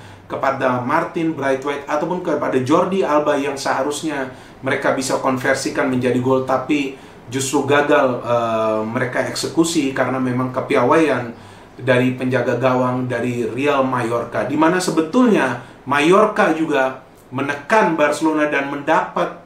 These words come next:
tiga peluang on target yang akibat kecemerlangan dari Ter Stegen membuat Barcelona tidak kemasukan gol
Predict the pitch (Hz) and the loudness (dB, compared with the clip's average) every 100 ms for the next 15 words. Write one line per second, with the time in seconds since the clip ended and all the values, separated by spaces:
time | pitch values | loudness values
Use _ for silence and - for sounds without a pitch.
0 | - - 214 170 196 214 208 185 170 165 | -18 -6 -4 0 2 4 2 2 4 4
1 | 156 151 143 135 131 131 127 110 - - | 2 -2 -8 -8 -4 -4 -4 -10 -12 -16
2 | - - - - 127 135 135 131 127 127 | -20 -20 -20 -20 -4 -2 0 -2 -6 -8
3 | - - - - - - 196 170 165 - | -12 -20 -20 -8 -8 -4 -4 2 2 2
4 | - - 151 156 143 143 156 151 143 139 | -6 -10 -6 -4 -4 0 0 0 -2 -2
5 | 135 127 143 160 180 170 147 135 - 139 | -4 0 2 2 0 0 -2 -2 -2 -4
6 | 127 127 123 120 127 139 151 123 131 127 | 0 0 0 -4 -4 2 2 2 -2 -2
7 | - 143 143 - 190 180 196 175 156 147 | -4 -8 -8 -6 -4 0 0 0 -4 -4
8 | - 147 139 131 127 120 | -4 -4 -2 0 2 0